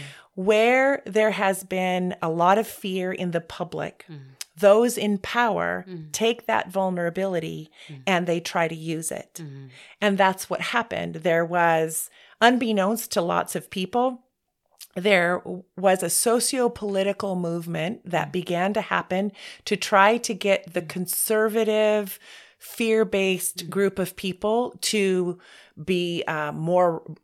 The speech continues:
Speaker 1: in our case, Republican,
Speaker 2: Mm.
Speaker 1: more about fear.
Speaker 2: Mm.
Speaker 1: And so things came out like family values and
Speaker 2: Mm.
Speaker 1: all this kind of, but
Speaker 2: Yeah.
Speaker 1: actually what was happening behind the scenes
Speaker 2: Mm-hmm.
Speaker 1: was this was really a push in increasing capitalism
Speaker 2: Mm-hmm.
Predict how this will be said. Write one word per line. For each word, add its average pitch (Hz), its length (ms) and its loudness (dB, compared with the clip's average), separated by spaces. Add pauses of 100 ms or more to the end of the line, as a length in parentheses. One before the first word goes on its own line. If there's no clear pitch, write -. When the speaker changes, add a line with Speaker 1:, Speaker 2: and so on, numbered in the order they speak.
(100)
Speaker 1:
in 160 160 0
our 175 200 6
case, 156 360 -6
Republican, 160 840 -4
Speaker 2:
Mm. 151 60 -4
Speaker 1:
more 180 380 6
about 156 440 2
fear. 151 500 -8 (160)
Speaker 2:
Mm. 170 340 -8
Speaker 1:
And 196 220 2
so 185 800 4 (460)
things 233 420 0
came 208 180 -2
out 185 140 2
like 160 180 4
family 180 420 2
values 160 760 2
and 160 100 0
Speaker 2:
Mm. 160 60 0
Speaker 1:
all 165 60 2
this 170 120 2
kind 170 120 -4
of, - 80 -10
but - 120 0
Speaker 2:
Yeah. - 140 2
Speaker 1:
actually 302 380 0
what - 120 2
was 190 140 0
happening 202 460 -2
behind 240 640 -4
the 170 120 -6
scenes 156 600 -8
Speaker 2:
Mm-hmm. 165 100 -12 (200)
Speaker 1:
was 208 120 2
this 254 160 -4
was 247 140 -4
really 220 340 2
a 175 100 2
push - 600 -4
in 185 240 0
increasing 180 600 -6
capitalism 262 920 0
Speaker 2:
Mm-hmm. 165 160 -8